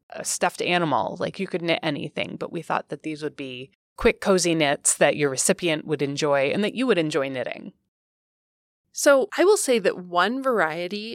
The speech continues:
Speaker 2: of knitted garment that I never thought was really gonna be for me is a poncho. But there is a knitter who knits at the store who came in wearing a solid color poncho the other day.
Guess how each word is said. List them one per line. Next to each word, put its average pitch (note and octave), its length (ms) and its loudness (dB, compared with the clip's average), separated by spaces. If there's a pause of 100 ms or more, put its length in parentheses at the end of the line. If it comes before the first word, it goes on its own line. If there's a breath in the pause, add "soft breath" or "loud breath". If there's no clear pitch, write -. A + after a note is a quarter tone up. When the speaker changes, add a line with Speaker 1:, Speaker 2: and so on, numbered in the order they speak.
(120)
Speaker 2:
of F3+ 140 -6
knitted F3 400 -2
garment F3 500 -4
that G3 120 -4
I F3+ 100 -4
never F3 480 -4
thought F3+ 540 -4
was F#3+ 220 -4
really F#3 180 -2
gonna G#3 200 -2
be F#3+ 140 -4
for F#3 200 -4
me F3+ 360 -4 (400)
is F#3 100 -6
a F#3 60 0
poncho. - 640 -6 (300)
But F#3 140 -2
there G#3 140 4
is C#4 140 4
a D#4 60 2
knitter A#3 440 2
who F#3 160 -8
knits E3+ 320 -8
at - 100 -18
the C#4 60 -8
store D#3+ 680 -2
who G3 100 -12
came A#3 340 0
in G3+ 360 2
wearing F3 760 -2
a E3 120 -2
solid G3 540 4
color F3+ 400 2
poncho - 760 -2
the G3+ 120 2
other E3 180 0
day. C3+ 280 -10